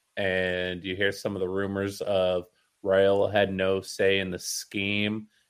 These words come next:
and was talking to a guy like Anthony Grant and saying, "Hey, I know this play design's here, but here's where the hole is actually gonna be, run here." Um, which makes a lot of sense when you talk about early on in the year, we were talking about missed holes, right?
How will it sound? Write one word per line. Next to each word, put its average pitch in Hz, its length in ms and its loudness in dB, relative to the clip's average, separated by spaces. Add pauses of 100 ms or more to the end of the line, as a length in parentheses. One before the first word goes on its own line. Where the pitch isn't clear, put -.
(220)
and 92 320 2
was 90 220 -4
talking 98 360 0
to 95 100 0
a 92 60 0
guy 95 220 4
like 95 240 0
Anthony 95 360 -4
Grant 92 240 -4
and 95 120 -12
saying, 90 300 -2 (380)
"Hey, 110 260 8
I 98 160 8
know 98 240 4
this 101 180 -2
play 98 240 2
design's 98 420 0
here, 107 440 0 (160)
but 95 200 -2
here's 98 280 2
where 101 120 0
the 95 180 2 (120)
hole 95 280 2
is 90 120 -4
actually 95 340 -4
gonna 92 160 -6
be, 92 240 -8
run 95 340 -6
here." 95 340 -4 (800)
Um, 92 520 -2
which 139 280 0
makes 180 220 0
a 202 60 -2
lot 175 180 4
of 156 60 -2
sense 170 320 0
when 165 80 4
you 127 120 2
talk 127 240 8
about 113 460 6 (320)
early 127 280 8
on 120 140 4
in 113 60 0
the 107 100 0
year, 113 240 4
we 104 140 2
were 101 100 0
talking 101 360 0
about 98 300 2
missed 98 360 -4
holes, - 480 -4
right? 92 360 0